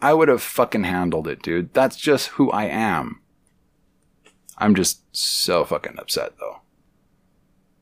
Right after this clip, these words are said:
The, the legal system is just totally fucked up. It really is a wealthy person's game. You are not gonna get anywhere, anywhere,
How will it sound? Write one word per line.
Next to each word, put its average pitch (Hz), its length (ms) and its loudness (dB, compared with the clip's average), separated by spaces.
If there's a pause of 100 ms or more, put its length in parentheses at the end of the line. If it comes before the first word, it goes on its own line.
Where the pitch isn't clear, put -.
(840)
The, 101 540 2
the - 160 0
legal 127 360 6
system 101 560 2
is 98 360 0
just - 520 2 (260)
totally 95 840 2
fucked - 440 -4
up. - 160 -4 (520)
It 127 240 2 (480)
really 123 640 6
is 92 380 2 (320)
a 101 120 2
wealthy 101 560 0
person's 87 640 -4
game. 76 400 -8 (520)
You 131 340 4
are 117 120 4
not 110 300 4
gonna 107 200 0
get 104 300 -2 (300)
anywhere, 143 920 0 (380)
anywhere, 107 800 2